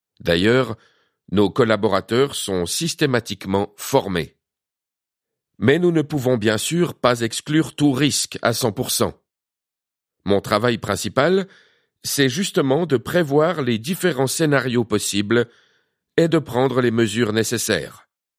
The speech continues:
Je dois anticiper les problèmes potentiels pour éviter les situations dangereuses. Bien sûr, sur le terrain, nous avons aussi des caméras qui permettent d'observer les gens. Et dans un cas extrême,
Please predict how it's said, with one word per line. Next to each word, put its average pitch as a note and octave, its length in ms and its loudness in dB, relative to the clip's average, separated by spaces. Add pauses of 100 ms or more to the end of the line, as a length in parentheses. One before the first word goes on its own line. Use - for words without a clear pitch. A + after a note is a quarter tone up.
(760)
Je G2 180 0
dois G2+ 380 2
anticiper C3 680 0
les G2+ 140 -2
problèmes G2+ 520 0
potentiels G2 800 -2 (540)
pour G2 320 0
éviter C3+ 480 2
les A2+ 140 0
situations G2+ 680 -2
dangereuses. E2+ 680 -4 (1000)
Bien F#2+ 180 2
sûr, C#3 400 2
sur F2+ 260 -4
le F2+ 120 0
terrain, A#2 400 0 (920)
nous A2 220 2
avons A2 240 2
aussi B2 260 0
des A2 160 0
caméras C#3+ 480 2
qui - 200 -12
permettent G2+ 480 -4
d'observer B2+ 580 0
les C3 140 0
gens. G#2 280 -4 (1080)
Et C3 220 4
dans G2+ 300 -2
un F#2 100 0
cas G#2+ 260 -2
extrême, A2 580 -2